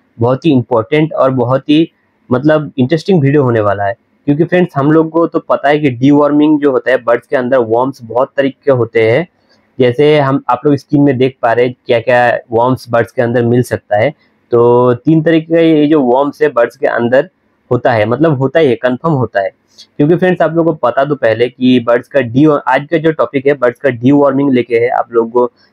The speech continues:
अ, thumbnail में दिख ही चुका होगा। तो friends, डीवॉर्मिंग हम लोग birds का क्यों करें या करना भी होता है, ये, मतलब, सब तो बोलता है कि हाँ, डीवॉर्मिंग करना चाहिए, करना चाहिए, लेकिन क्यों करना चाहिए, ये जो है बहुत ही कम लोग बताते हैं।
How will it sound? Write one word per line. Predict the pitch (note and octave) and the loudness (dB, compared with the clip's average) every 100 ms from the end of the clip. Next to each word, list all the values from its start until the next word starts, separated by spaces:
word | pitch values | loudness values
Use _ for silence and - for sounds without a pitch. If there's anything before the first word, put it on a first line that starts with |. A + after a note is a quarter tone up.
| _ | _
अ, | - A2+ A2+ | 0 2 0
thumbnail | A2+ - A#2 B2+ | -2 -2 0 2
में | C3 B2+ | 2 2
दिख | A#2+ A#2 | 0 0
ही | C#3 C#3 | 2 2
चुका | B2 A#2+ B2+ | 0 -2 -2
होगा। | A2 G#2+ B2+ - _ _ | 0 0 0 -4 _ _
तो | - | -4
friends, | D#3+ E3 B2+ | 0 0 2
डीवॉर्मिंग | D#3+ E3+ E3+ F3+ | 2 2 2 0
हम | D#3 D#3 | 0 -2
लोग | D#3 D3 | -2 0
birds | B2+ C3+ | -2 -2
का | - | -4
क्यों | D3 D#3 D3 | -4 0 0
करें | A#2 G2 - _ _ _ _ - | 0 -4 -6 _ _ _ _ -2
या | C#3+ | -2
करना | - B2 C3+ | 0 0 2
भी | C#3+ D3 | 2 0
होता | A#2+ A2+ C3+ | 0 0 0
है, | C3+ C#3 | 2 2
ये, | B2+ C3+ D3 D#3 | 2 2 2 2
मतलब, | C#3+ C#3+ D3+ | 0 -2 -4
सब | D3+ C#3+ | -4 -4
तो | |
बोलता | C#3+ C#3 C3 | -2 -2 0
है | C#3 | -2
कि | C#3 C#3 | 0 -4
हाँ, | C3 | -2
डीवॉर्मिंग | B2+ B2+ C3 C3 B2+ | -2 0 0 -2 -6
करना | A#2+ A#2+ A#2+ | -6 -4 -6
चाहिए, | A#2+ A#2 A#2 | -2 0 0
करना | A#2 A#2 | -2 -2
चाहिए, | A2+ A#2 | 0 -2
लेकिन | A#2 A#2+ C3 - | -2 -2 -4 0
क्यों | D#3+ | 0
करना | D#3 A#2+ A2+ | 0 0 -2
चाहिए, | - G#2+ A#2 B2+ _ - _ - | -2 0 0 -2 _ -20 _ -2
ये | C#3 D3+ | 0 2
जो | D3 | 2
है | D#3 | 2
बहुत | C3+ B2+ C#3+ | 0 -2 -2
ही | D#3+ | -4
कम | D#3 D#3+ | -2 0
लोग | D#3+ D#3 | 2 0
बताते | B2 A2+ A2+ G#2 | -2 -2 -4 -6
हैं। | G2 | -12